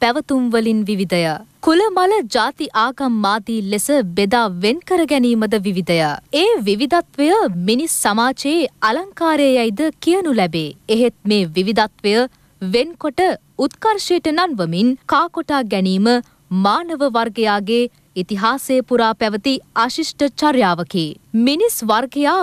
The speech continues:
මිලියන ගණනින් මේ කා කොටා ගැනීම අවසානයේ ඝාතනයටද පත්විය. ජාති ආගමික භේද නිසා දසදහස්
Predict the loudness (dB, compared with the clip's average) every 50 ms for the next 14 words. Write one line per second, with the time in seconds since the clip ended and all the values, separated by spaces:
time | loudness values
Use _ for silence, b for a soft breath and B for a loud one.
0 | 0 0 2 2 2 0 0 -2 -2 -4 -2 0 0 0 0 -2 0 2 2 2
1 | 2 0 b b b b 0 2 2 2 0 _ _ -2 0 0 0 0 -2 -8
2 | -6 -2 -2 -2 -2 0 -2 0 0 2 0 0 -2 -4 _ _ -2 -2 0 0
3 | 0 -2 -2 0 0 0 0 0 -2 -4 -8 -10 -14 _ -10 -4 -4 -4 -2 -2
4 | -4 -2 0 0 2 2 0 0 0 -2 -2 0 0 -2 -2 -2 -4 -4 -2 -2
5 | -2 -4 -6 -8 -10 _ _ _ -6 -2 2 2 4 4 2 0 0 0 0 0
6 | 2 0 0 0 -2 -4 -8 -10 -6 -4 -4 -2 0 0 -2 0 2 2 2 2
7 | 0 0 0 0 2 2 0 -2 -4 -6 -4 -2 -2 -2 -2 -4 -4 -4 -2 -2
8 | -2 -2 -4